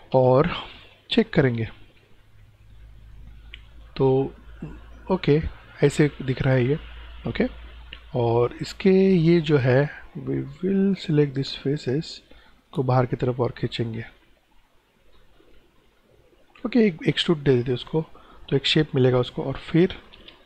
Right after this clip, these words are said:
we can इसको बाहर की तरफ खींच सकते हैं थोड़ा सा, नहीं तो ऐसे रखेंगे। हाँ,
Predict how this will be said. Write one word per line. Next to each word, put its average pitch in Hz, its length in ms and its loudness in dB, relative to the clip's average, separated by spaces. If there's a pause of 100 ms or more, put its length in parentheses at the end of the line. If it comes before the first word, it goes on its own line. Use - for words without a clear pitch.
(640)
we 143 60 -8 (120)
can 143 180 -4 (380)
इसको - 240 -8
बाहर 127 280 0
की 127 120 -8
तरफ 131 240 -8
खींच 135 140 -10
सकते - 360 -10
हैं 131 140 -10
थोड़ा 127 140 -8
सा, 156 180 -6
नहीं - 880 -14
तो 131 160 2
ऐसे 131 200 2
रखेंगे। 127 420 -2 (1080)
हाँ, - 440 -8